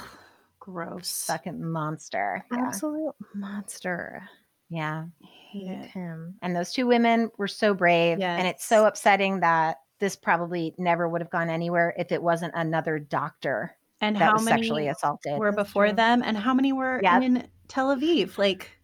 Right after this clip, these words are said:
Speaker 2: Well, they said,
Speaker 3: Mm-hmm.
Speaker 2: the Israeli police said that they investigated and that it didn't seem as though he had con-,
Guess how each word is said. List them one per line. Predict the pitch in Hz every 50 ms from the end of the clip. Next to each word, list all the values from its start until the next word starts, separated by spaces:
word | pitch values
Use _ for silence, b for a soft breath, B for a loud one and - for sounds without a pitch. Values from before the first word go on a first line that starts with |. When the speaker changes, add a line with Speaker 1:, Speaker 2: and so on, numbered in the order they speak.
| _
Speaker 2:
Well, | - 285 269 262 262
they | 277 285
said, | 285 285 - 269 269 277 285
Speaker 3:
Mm-hmm. | 302 247 220 214 214 214
Speaker 2:
the | 262 247 233
Israeli | 226 214 247 240 240 240 240 240
police | 240 - 254 226 220 214 220 226 -
said | - 202 196
that | 190 185 180
they | - 202 196 190
investigated | 185 185 170 165 170 - - 175 175 170 170 175 170 170
and | 147 147 175 175
that | 170 170 165 - _
it | 190 175
didn't | - 190 185 190 185 185
seem | - - - 180 170 170
as | 170 170 170 -
though | 170 160 160 160 156 160
he | 165 - - 185 165 165
had | 170 170 175 156 156 160
con-, | - - 196 170 165 160